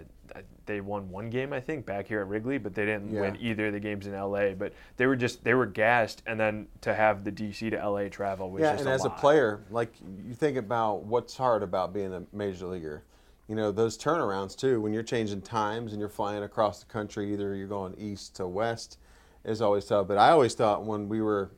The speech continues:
Speaker 2: here in Chicago or Cincinnati, which is East Coast time, playing that night game and then flying west to San Francisco or L A or Angels or San Diego, whatever, I always thought that first game was always in the West Coast time zone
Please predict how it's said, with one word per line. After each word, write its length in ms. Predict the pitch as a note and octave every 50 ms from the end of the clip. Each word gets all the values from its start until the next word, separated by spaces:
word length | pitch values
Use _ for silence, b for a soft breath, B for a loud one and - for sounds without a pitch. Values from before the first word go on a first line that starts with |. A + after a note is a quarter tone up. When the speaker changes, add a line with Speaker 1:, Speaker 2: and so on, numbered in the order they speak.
| _ - - G2
Speaker 2:
here 180 | G#2 B2 A#2
in 60 | G2+
Chicago 600 | - - - A2 G2+ G2 G2+ G2+ G2+ G2+ G2+ G2+
or 320 | G2 - G2+ G2+ G2 G2 G2+
Cincinnati, 640 | - - A2+ G#2+ G2+ - G2 G2+ G2 G2 G2 G2+
which 220 | G2 G2 F#2 - F#2
is 160 | F2+ - -
East 300 | - A2 A2+ G#2+ - -
Coast 240 | - G2+ F#2+ F2+ -
time, 260 | G#2 F2+ F2 F2+ F2+ - b b b b b b b b
playing 300 | - - C3 A#2+ A#2 A2+
that 180 | A2+ A2 G#2+ -
night 240 | G#2+ A2 A2+ A#2 G#2+
game 320 | A2 A#2+ A#2+ A#2+ B2 B2 -
and 160 | E2 G#2+ G#2+
then 100 | G2+ G2+
flying 640 | - - - A2 G#2+ G#2+ G#2 G2+ G2 F#2+ F#2+ G2 G2
west 540 | G#2+ A#2 A#2+ A2+ G#2 G2+ - - - - - b b b b b b b b -
to 100 | - G2+
San 220 | - A2+ G#2 G2
Francisco 480 | F#2 F#2 - - G#2 G2+ - A2 G2 F#2+
or 140 | F#2+ F#2+
L 200 | F#2 F#2 F#2+ F#2
A 240 | F#2 F#2 F#2 F#2 F#2+ F#2
or 200 | F#2 F2+ F#2 F2+ F2 - - _ -
Angels 460 | F#2 G2+ G2+ F#2+ G2 F#2+ F#2 F#2 F#2
or 140 | F#2 F2+ F2 - - _
San 260 | - - - A#2 G#2
Diego, 320 | G2+ G#2 G#2 G2+ G#2 G#2 G2+
whatever, 440 | G2+ G2+ G2+ G2+ G#2 G#2+ A2 A2 B B B B B B
I 120 | - A2
always 200 | D3+ D#3+ A#2+ G#2+
thought 180 | - B2+ G#2+ F#2+
that 220 | A2 G#2 F2 - -
first 300 | - A#2+ A#2 G#2+ - -
game 320 | A#2 A2+ B2+ B2 G#2+ G#2
was 160 | G2+ G2 F#2+
always 380 | F#2+ - A2 A2+ A#2 A#2+ A#2 G#2
in 260 | A2+ G#2+ G#2+ G#2 G2 - -
the 140 | G2+ G#2+ G2+
West 320 | F#2 G#2+ G2+ G2 - -
Coast 320 | - G2+ F#2+ F#2+ - - - _ _ - - _ _
time 280 | - G#2+ G2+ G#2 G#2
zone 280 | F#2+ G2 F#2 F2+ F2 F2